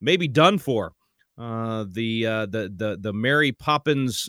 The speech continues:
of, uh, of the left, uh, is, is gone. Uh, she has submitted her resignation. I don't know if you saw any of these <laughs> just, I, I don't know a nice way to say it, goofy videos of this, uh, Nina Jankowicz. Uh, I mean, just,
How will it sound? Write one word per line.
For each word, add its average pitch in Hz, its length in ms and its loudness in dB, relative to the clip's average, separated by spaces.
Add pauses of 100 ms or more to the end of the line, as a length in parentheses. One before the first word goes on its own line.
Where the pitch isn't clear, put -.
of, 120 400 -4
uh, 113 380 0
of 113 180 -4
the 110 100 -2
left, 135 480 2 (440)
uh, 107 260 -2
is, 98 320 -4
is 104 240 -4
gone. 127 600 4
Uh, 104 200 -2
she 123 240 -2
has 117 200 2
submitted 120 500 0
her 120 280 2
resignation. 120 800 0
I 117 40 0
don't 101 120 -4
know 107 60 -4
if 101 120 -6
you 101 80 -8
saw 127 280 -2
any 123 180 0
of 98 80 -2
these 101 360 -4
<laughs> - 40 -20
just, - 480 -6 (600)
I, 123 200 0 (100)
I 139 140 4
don't 170 100 6
know 131 120 4
a - 20 0
nice 123 240 2
way 123 80 0
to 107 60 -2
say 156 240 6
it, 117 120 -2
goofy 139 640 4 (460)
videos 127 540 6
of 101 120 -2
this, 104 300 -2
uh, 107 240 0
Nina 127 280 0
Jankowicz. 110 640 -2
Uh, 113 180 0
I 110 40 -4
mean, 110 140 0
just, 101 240 -6